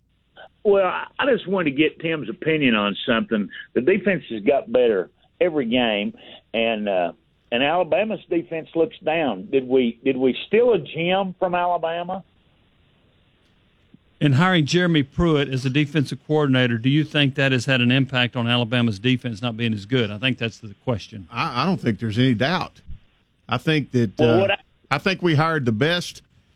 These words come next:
Speaker 3: Look, in my private conversations with our athletic director, I'm not shy about giving my opinion, as everyone well knows.
Speaker 1: <laughs>
Speaker 3: I told him, I said, "Hire the best defensive coordinator you can hire, make him your head coach,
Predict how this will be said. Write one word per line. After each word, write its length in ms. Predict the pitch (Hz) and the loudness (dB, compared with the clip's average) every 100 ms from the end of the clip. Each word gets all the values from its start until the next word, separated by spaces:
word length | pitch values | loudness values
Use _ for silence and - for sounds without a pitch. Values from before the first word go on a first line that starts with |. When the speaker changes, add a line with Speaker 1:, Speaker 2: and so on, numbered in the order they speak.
| _ | _
Speaker 3:
Look, 260 | 135 127 - - - _ | 0 0 -4 -18 -20 _
in 200 | 123 113 | 0 2
my 240 | 120 175 190 - | 4 0 -2 0
private 480 | 147 160 156 - | 0 0 -4 -6
conversations 840 | - 143 147 131 - 139 127 120 107 | -2 -2 0 -2 0 0 0 -2 -2
with 160 | 107 | -2
our 120 | 101 | -2
athletic 420 | 120 131 127 127 98 | -2 0 -2 -2 -2
director, 480 | 101 101 107 104 - _ _ _ _ _ _ _ _ _ _ | -4 -4 -8 -14 -16 _ _ _ _ _ _ _ _ _ _
I'm 280 | 117 151 143 | -2 0 2
not 240 | 139 143 - _ | 2 -2 -10 _
shy 360 | - 147 127 107 | -2 0 2 0
about 260 | 110 107 | 0 0
giving 280 | 104 117 117 | 0 2 4
my 180 | 117 113 | 4 2
opinion, 480 | 107 131 120 104 101 | 0 2 4 4 2
as 180 | 98 110 | 0 -2
everyone 520 | 113 113 113 113 110 | 0 0 2 2 2
well 200 | 113 117 | 2 2
knows. 360 | 120 101 98 143 123 - | 2 0 -2 -4 -4 -10
Speaker 1:
<laughs> 300 | _ _ _ | _ _ _
Speaker 3:
I 100 | 135 180 | -4 0
told 280 | 180 165 | 0 2
him, 140 | 147 143 | 2 2
I 100 | 143 | 2
said, 260 | - 135 | 0 0
"Hire 260 | 117 156 147 | 2 0 0
the 120 | 113 | -2
best 400 | 104 160 170 - | 0 0 -2 -2
defensive 540 | 156 156 160 139 131 123 | -2 0 0 0 -4 -2
coordinator 640 | 143 143 131 120 117 120 | 0 2 4 2 2 2
you 140 | 123 | 2
can 160 | 117 110 | 2 0
hire, 340 | 110 123 110 110 | 0 0 2 4
make 260 | 110 107 | 2 2
him 140 | 117 101 | 0 2
your 80 | |
head 240 | 107 123 - | 2 0 0
coach, 420 | 104 101 - | 0 0 -4